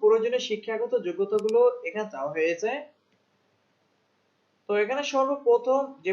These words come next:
পদটিতে প্রার্থী নিয়োগ দেওয়া হবে, ওই পদটির নাম জুনিয়র স্টোর ইন্সপেকশন অফিসার।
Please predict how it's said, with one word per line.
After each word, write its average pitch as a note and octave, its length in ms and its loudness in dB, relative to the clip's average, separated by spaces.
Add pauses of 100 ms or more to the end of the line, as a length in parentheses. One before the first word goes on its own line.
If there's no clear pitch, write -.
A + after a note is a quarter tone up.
পদটিতে G#3+ 340 -2 (100)
প্রার্থী F3+ 300 -4
নিয়োগ C#3+ 240 -12
দেওয়া E3+ 160 -2
হবে, F3 140 -4 (440)
ওই E3 160 -6
পদটির A3+ 400 -2
নাম G3 100 -4 (680)
জুনিয়র A#3 280 -2 (140)
স্টোর A#3+ 260 0 (320)
ইন্সপেকশন A3 640 -2
অফিসার। F#3 440 -2